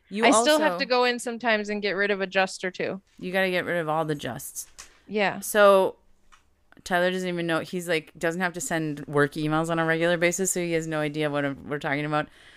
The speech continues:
Speaker 2: Yeah.
Speaker 1: There's
Speaker 2: We're
Speaker 1: a thi-
Speaker 2: talking about corporate culture.
Speaker 1: <laughs> Babe, there's a
Speaker 2: And,
Speaker 1: thing.
Speaker 2: uh, yeah, I'll give you an example, Tyler. So, like, an example of an email. Let's say someone hasn't given me approval on something, uh,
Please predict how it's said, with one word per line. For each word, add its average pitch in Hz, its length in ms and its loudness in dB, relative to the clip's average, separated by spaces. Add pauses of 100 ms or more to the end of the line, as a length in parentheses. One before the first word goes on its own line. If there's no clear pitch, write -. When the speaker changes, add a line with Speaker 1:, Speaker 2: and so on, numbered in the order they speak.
(140)
Speaker 2:
Yeah. 202 420 -4
Speaker 1:
There's 202 300 0
Speaker 2:
We're 202 60 -4
Speaker 1:
a 185 40 -6
thi- 240 80 -2
Speaker 2:
talking 233 300 0
about 220 280 -2
corporate 226 480 0
culture. 214 500 4 (160)
Speaker 1:
<laughs> 190 160 0
Babe, 190 240 4
there's 190 220 -2
a 190 80 -2
Speaker 2:
And, 220 100 2
Speaker 1:
thing. 180 140 -2
Speaker 2:
uh, 208 80 -4 (540)
yeah, 226 280 6
I'll 220 80 6
give 254 180 -2
you 294 140 4
an 269 100 2
example, 214 440 -4
Tyler. 202 380 -2
So, 208 400 2
like, 214 220 2
an 214 220 -2
example 233 520 0
of 240 120 0
an 226 140 -4
email. 208 580 -2 (520)
Let's 226 240 -2
say 247 280 6
someone 240 360 2
hasn't 226 540 0
given 226 300 0
me 226 100 2
approval 220 460 0
on 202 400 2
something, 208 600 -4
uh, 208 140 0